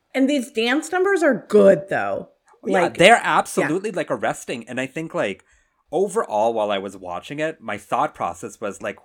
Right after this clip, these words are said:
Speaker 2: why is this just, like, it's a music video, essentially, and it's an excuse
Speaker 1: Yeah.
Speaker 2: for pretty people to do pretty things in pretty clothes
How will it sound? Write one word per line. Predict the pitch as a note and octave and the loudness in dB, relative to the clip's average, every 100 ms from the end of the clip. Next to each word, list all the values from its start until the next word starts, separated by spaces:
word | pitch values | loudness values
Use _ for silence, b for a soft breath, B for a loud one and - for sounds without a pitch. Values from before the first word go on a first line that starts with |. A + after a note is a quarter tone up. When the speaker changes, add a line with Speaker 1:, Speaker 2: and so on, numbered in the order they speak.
| _ _ _ G2+ | _ _ _ _
Speaker 2:
why | A2+ B2+ F#3+ | -12 -8 -8
is | F4 B3+ | -10 -12
this | A3 G3+ | -16 -18
just, | B2+ B2 A#2+ - | -10 -10 -10 -12
like, | G#2+ - | -14 -12
it's | C#3+ | -10
a | B2+ | -10
music | F#2+ A#2+ G#3 D3+ | -8 -10 -10 -12
video, | G#2 F2+ F2+ E2 - | -12 -14 -12 -16 -18
essentially, | F#2 A#2 C#3 - F2 F2 G#2+ b b - | -18 -16 -14 -14 -16 -16 -18 b b -16
and | G3 | -12
it's | F3+ | -10
an | G3 | -8
excuse | G3 F#3+ E3+ D#3 | -6 -4 -4 -6
Speaker 1:
Yeah. | D#3 | -6
Speaker 2:
for | A2+ | -10
pretty | _ - C3 D3 | _ -10 -8 -6
people | C#3 G#2 A#2+ B2+ | -10 -6 -6 -8
to | - | -12
do | G#2+ | -16
pretty | - A#2+ C#3 | -14 -12 -12
things | - F#2+ G2+ G#2 | -10 -10 -10 -14
in | G#2+ | -16
pretty | - B2 | -14 -16
clothes | C#3 G2 F2+ G#2+ - | -14 -16 -14 -16 -16